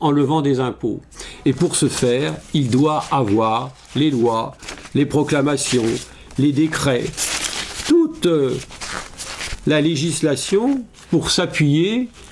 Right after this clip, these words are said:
sur le recouvrement même de ces impôts. C'était des grands pouvoirs. Et des grosses fortunes, et des grosses fortunes.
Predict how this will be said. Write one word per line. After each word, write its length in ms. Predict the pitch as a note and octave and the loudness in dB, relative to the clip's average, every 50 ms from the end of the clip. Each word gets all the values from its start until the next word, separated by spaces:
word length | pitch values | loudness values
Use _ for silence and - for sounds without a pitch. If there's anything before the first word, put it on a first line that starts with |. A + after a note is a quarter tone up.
| - - | -16 -8
sur 300 | - - - F3 E3+ D3+ | -4 -2 2 2 2 4
le 100 | D3+ C#3 | 4 4
recouvrement 840 | C3 A2+ D3+ D#3+ D#3+ - F3 D#3+ B2 A#2 B2+ B2 A#2 A#2+ A#2+ A#2 A2 | 4 4 4 2 2 2 2 2 4 4 2 2 2 2 2 2 2
même 460 | A#2 C3 D3 E3 F#3 F3 C3+ G#2+ G2+ - - - - _ - - - - - - | 2 2 2 2 2 2 0 0 -2 -6 -12 -18 -20 _ -20 -20 -20 -20 -8 -2
de 120 | B2 C3 | 0 2
ces 240 | - - D3+ D3 B2+ | 2 2 2 2 2
impôts. 400 | C#3+ C#3+ C3 C3 - C3+ A#2 G2+ - - - - - - - - - - - - - - - B2+ B2 C3 C3 - - | 2 0 0 0 0 0 0 0 -2 -8 -20 -20 -20 -20 -20 -20 -20 -20 -16 -12 -10 -10 -10 -10 -12 -14 -14 -16 -12
C'était 280 | - - A2 - B2+ A#2+ | -4 -4 -2 0 0 2
des 120 | A2+ A2+ | 2 0
grands 200 | - - A#2 A#2+ | 0 0 -2 -2
pouvoirs. 500 | - - - B2+ A2 A2+ A#2 B2+ - - - - - - - - - - - - - - - - - | -4 -2 -4 -4 -2 0 -2 -2 -4 -8 -12 -20 -20 -20 -20 -20 -20 -20 -20 -20 -20 -20 -18 -6 -2
Et 80 | E3 | 0
des 120 | C#3+ C3 C3 | 2 2 2
grosses 300 | - G#2 B2+ D3+ - - | 2 2 2 2 0 0
fortunes, 480 | - C#3 B2 - - - D#3 B2+ G2 F#2 D#2+ - - - | 0 -2 -2 -2 0 0 2 2 2 0 -4 -8 -4 -4
et 80 | B2+ | 0
des 100 | A2+ A#2+ | 0 2
grosses 280 | A2+ A#2 - B2+ A2 - | 0 2 0 0 -2 0
fortunes. 380 | - A#2+ - - - D#3 B2 | -2 -2 -2 0 0 0 0